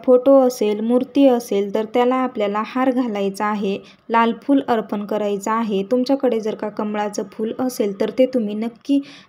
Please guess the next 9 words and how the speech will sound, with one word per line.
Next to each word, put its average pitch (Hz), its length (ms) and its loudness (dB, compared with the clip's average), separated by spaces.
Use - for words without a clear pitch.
देवीला 220 360 2
अर्पण 240 420 -2
करा, 202 300 -2
कारण 208 380 -4
देवी 247 280 4
मा-, 226 360 -2
मातेला, 214 560 -2
अ, 208 240 -2
कमळाचं 247 540 4